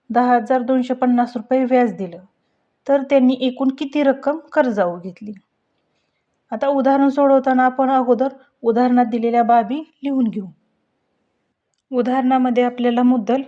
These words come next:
दिलेली नाही, ते आपल्याला शोधायचे आहे. दर दिलेला आहे दहा टक्के, कालावधी आहे दोन पूर्णांक एक छेद दोन. आता दोन पूर्णांक एक छेद दोन याचं आपण व्यवहारी अपूर्णांकात रूपांतर करू. दोन गुणिले दोन चार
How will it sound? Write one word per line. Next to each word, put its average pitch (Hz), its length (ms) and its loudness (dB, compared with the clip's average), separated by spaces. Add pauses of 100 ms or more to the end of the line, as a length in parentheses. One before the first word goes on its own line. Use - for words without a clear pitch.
(100)
दिलेली 226 380 0
नाही, 196 340 -4 (380)
ते 214 80 -2
आपल्याला 214 420 -2
शोधायचे 214 540 0
आहे. 175 220 -12 (400)
दर 240 260 2
दिलेला 240 380 2
आहे 240 220 -2 (340)
दहा 220 180 0
टक्के, 196 460 -12 (440)
कालावधी 226 500 2
आहे 233 260 -2
दोन 240 300 2
पूर्णांक 226 500 -2 (100)
एक 220 260 -2
छेद 247 200 -6 (220)
दोन. 190 220 -6 (580)
आता 247 260 0 (320)
दोन 262 220 2
पूर्णांक 247 440 -2
एक 254 320 -4
छेद 233 220 -2
दोन 196 340 -6
याचं 226 280 -2
आपण 240 280 0
व्यवहारी 233 380 2
अपूर्णांकात 226 680 -2
रूपांतर 240 480 -4
करू. 185 260 -14 (480)
दोन 247 240 4
गुणिले 240 380 2
दोन 240 300 0
चार 262 260 0